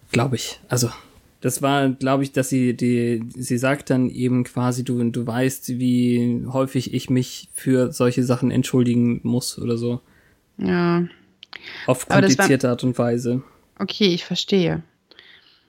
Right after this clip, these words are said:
Speaker 2: Aber ich glaube, das Vampirgesicht kommt dann an der Stelle, als sie sagt, "Leaving now." Und, äh, die anderen beiden so, "Huh, I'm not liking the new, new you." Und Buffy geht ihr nach und dann bei dem "Get off me" sehen sie das Gesicht.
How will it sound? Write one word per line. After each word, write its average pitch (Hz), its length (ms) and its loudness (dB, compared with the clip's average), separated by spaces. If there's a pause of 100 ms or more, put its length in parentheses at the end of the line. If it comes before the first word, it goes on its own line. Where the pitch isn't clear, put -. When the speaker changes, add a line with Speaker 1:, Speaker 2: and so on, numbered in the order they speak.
(160)
Speaker 2:
Aber 185 160 0
ich 175 120 -4
glaube, 208 220 2
das 202 180 -2
Vampirgesicht 240 760 0
kommt 214 340 0
dann 190 160 0
an 165 180 -2
der 202 240 2
Stelle, 220 380 0
als 180 220 -4
sie 208 100 -2
sagt, 180 260 -2
"Leaving 208 400 0
now." 165 480 0 (680)
Und, 180 460 -6
äh, 160 400 0
die 151 160 -4
anderen 202 300 0
beiden 185 280 0
so, 175 220 -6
"Huh, 196 220 0
I'm 175 160 -2
not 180 300 0
liking 180 480 0
the 156 100 -2
new, 175 280 0
new 196 300 2
you." 208 420 0
Und 185 400 0
Buffy 180 280 -2
geht 180 220 0
ihr 170 100 0
nach 175 460 0
und 175 220 -4
dann 180 160 0
bei 180 80 0
dem 170 220 -4
"Get 196 240 0
off - 280 -4
me" 180 200 -2
sehen 170 260 -2
sie 165 100 0
das 156 200 -6
Gesicht. 151 460 -6